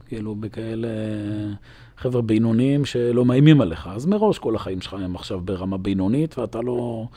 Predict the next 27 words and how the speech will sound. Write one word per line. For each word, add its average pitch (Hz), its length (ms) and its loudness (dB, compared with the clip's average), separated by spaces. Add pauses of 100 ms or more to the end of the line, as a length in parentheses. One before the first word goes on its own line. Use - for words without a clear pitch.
כמו 127 80 -2
שאמרנו, 117 300 -2
לא 117 100 2
מכיר 120 260 0
שיש 117 200 -4
דברים 110 300 -2
אחרים. 127 380 -6 (560)
גם 87 140 -4
בתוך 85 280 -8
הבית, 117 400 -6
ככה, - 280 -14
המשפחה, 113 640 -10 (300)
אדם 85 160 -6
מתחתן 113 640 -8
רק 98 220 -10
עם 95 100 -2
מישהי 120 340 -4
או 90 140 -8
רק - 140 -14
עם 110 100 -4
מישהו 110 340 -8
שהם 101 300 -10
ככה, 117 480 -12 (1200)
ש-, - 180 -12
ש-, - 140 -6 (1500)
שלא 123 380 4
חלילה 139 640 6